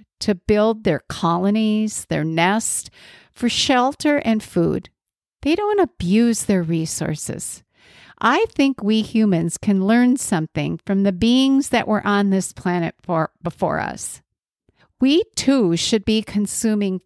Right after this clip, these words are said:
food, shelter, clothing to live comfortably. But we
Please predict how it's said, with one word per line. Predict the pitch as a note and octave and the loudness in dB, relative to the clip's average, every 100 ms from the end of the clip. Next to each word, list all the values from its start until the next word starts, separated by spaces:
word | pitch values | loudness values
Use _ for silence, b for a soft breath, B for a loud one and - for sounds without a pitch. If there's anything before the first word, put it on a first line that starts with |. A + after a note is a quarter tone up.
| - | -2
food, | G#3+ A3 A#3 B3 - _ b b b b | 2 2 2 0 -6 _ b b b b
shelter, | - - A3 G3+ - G3+ G3 G#3 - | -6 0 2 2 0 0 0 -4 -12
clothing | - A#3 A3+ G#3 E3 F3 F#3 _ _ _ _ - | -2 2 4 2 0 -2 -8 _ _ _ _ -6
to | D4+ | -4
live | D#4 D4+ F4+ - | 0 2 0 -2
comfortably. | - D4 D#4+ F#4+ G3 F3 D3 - - _ _ b b b b b _ - | -6 -2 -2 -2 -4 -2 -4 -6 -10 _ _ b b b b b _ -2
But | C#4+ | 0
we | C#4 C#4+ | 0 -2